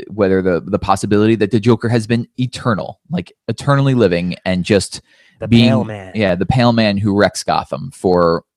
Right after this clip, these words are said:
Speaker 1: eternity. And, uh, I was unsure whether that was actually the case. That's how good Snyder was doing with this.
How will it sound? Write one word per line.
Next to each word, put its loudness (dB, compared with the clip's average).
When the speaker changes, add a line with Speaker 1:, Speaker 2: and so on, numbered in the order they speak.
Speaker 1:
eternity. -6
And, -2
uh, 0
I 4
was 4
unsure 2
whether 2
that 2
was -2
actually -6
the -4
case. -8
That's -8
how -4
good -4
Snyder -6
was -8
doing -8
with -14
this. -16